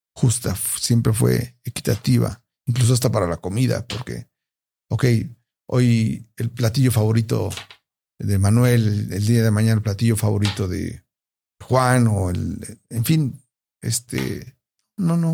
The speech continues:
ya en ese sentido, no, porque además tengo hijos y, y que me, me gustaría que, que también actúen ellos con esa equidad que, que a mí me gusta hacer.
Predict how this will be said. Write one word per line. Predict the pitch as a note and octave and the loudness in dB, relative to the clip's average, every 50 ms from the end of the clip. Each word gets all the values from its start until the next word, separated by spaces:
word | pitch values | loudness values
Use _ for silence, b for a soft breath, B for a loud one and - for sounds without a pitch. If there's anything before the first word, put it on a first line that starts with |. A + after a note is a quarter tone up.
| F3+ F3+ D#3 | -2 -2 -4
ya | C#3 C#3+ | -4 -4
en | C#3+ C#3 C#3 | -2 0 2
ese | C#3+ C#3 C3+ | 2 2 2
sentido, | C#3 C3 A#2+ B2+ B2+ C3 B2+ B2 A#2+ - B B B B B B | 2 2 4 4 4 2 2 0 -2 -6 B B B B B B
no, | E3 E3+ | 0 0
porque | E3 F#3 D#3+ E3+ | 2 2 2 2
además | E3 D#3+ D#3 E3 F3+ F3 | 2 2 4 2 2 2
tengo | F3+ G3 F#3+ F3 D#3+ D3+ | 0 0 0 2 2 2
hijos | D3+ D3+ - C3 A#2+ - - | 0 0 -2 -4 -4 -4 -4
y, | A2+ A2 - - | -4 -4 -6 -6
y | - | -6
que | - - C3+ | -4 -2 0
me, | B2+ B2+ | 0 2
me | B2+ A#2+ B2 - C#3 C#3 C3+ | 0 0 -2 0 0 2 4
gustaría | B2+ B2 A#2 - C3 C3 C#3 C3 | 4 4 2 2 2 2 2 2
que, | - C3+ A#2 G#2+ A2+ B B B B B B B B _ - | 2 2 0 0 -2 B B B B B B B B _ -4
que | - A#2+ | -2 0
también | B2 C3 C3+ C#3+ D3 C#3+ C#3 - - - _ _ _ _ _ _ _ _ - | 2 2 4 4 4 2 2 0 -4 -8 _ _ _ _ _ _ _ _ -4
actúen | - A#2 - - C#3+ C#3 C3+ C3 | -4 -4 -2 0 2 2 4 4
ellos | B2+ C3 C3 A#2+ - - - - - _ _ _ _ _ | 4 4 2 2 0 -2 -6 -8 -12 _ _ _ _ _
con | - B2 B2 B2+ | -4 0 2 2
esa | C3+ B2 C3+ | 2 2 0
equidad | B2 - C3 A#2+ A#2 A#2 A2+ | 0 2 2 2 4 2 0
que, | - - - A2+ G#2+ G#2+ A2+ - _ _ _ | -2 -2 -2 0 0 0 -2 -6 _ _ _
que | - | -2
a | A#2 | 2
mí | A2 A#2+ | 2 4
me | B2 A#2+ A2+ | 4 4 2
gusta | G#2+ A2+ A2 - - A#2 G#2 G2+ G#2+ F#2 - _ _ _ _ _ _ _ _ _ _ _ _ _ _ _ _ _ _ _ _ | 2 0 0 0 0 0 0 0 -2 -4 -8 _ _ _ _ _ _ _ _ _ _ _ _ _ _ _ _ _ _ _ _
hacer. | - A2+ G#2 - B2+ A#2+ A#2+ - - _ | -6 -4 -2 -2 -2 -2 -4 -4 -10 _